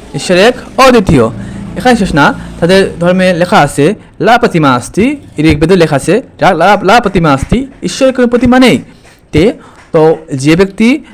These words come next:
প্রশ্ন করেছিল যে, যে ঈশ্বরের, চার নম্বর প্রশ্ন ছিল যে, যে ঈশ্বরের ছবি নেই, সেই ঈশ্বরের বা মূর্তি নেই, সেই ঈশ্বর কী হয়?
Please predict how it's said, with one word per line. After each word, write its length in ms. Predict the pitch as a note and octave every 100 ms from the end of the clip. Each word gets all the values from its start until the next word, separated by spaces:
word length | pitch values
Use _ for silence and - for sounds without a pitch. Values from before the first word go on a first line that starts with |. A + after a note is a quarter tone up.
| -
প্রশ্ন 240 | - A#3 B3
করেছিল 460 | D#3 C3+ C3+ D#3+ B3+ - _ A#2
যে, 340 | C3+ D#3 A3
যে 140 | D3+ D#3+
ঈশ্বরের, 420 | E3+ - G#3 G#3+ -
চার 120 | - G3+
নম্বর 180 | G#3
প্রশ্ন 220 | G3 E3 D3
ছিল 260 | C#3+ G#3+ C4+ - -
যে, 80 | B2+
যে 140 | G3
ঈশ্বরের 500 | G3+ - G#3 A3 E4 - _ -
ছবি 260 | G#3 A3
নেই, 300 | F#3+ C#3+ A3+ C4 - -
সেই 280 | - F#3 F3+
ঈশ্বরের 460 | F#3 - G3 A#3+ - - -
বা 140 | D#3
মূর্তি 280 | D#3 E3+ E3+
নেই, 120 | F3+
সেই 160 | E3 F3
ঈশ্বর 200 | E3+ G3+
কী 140 | G#3
হয়? 200 | G3 B2+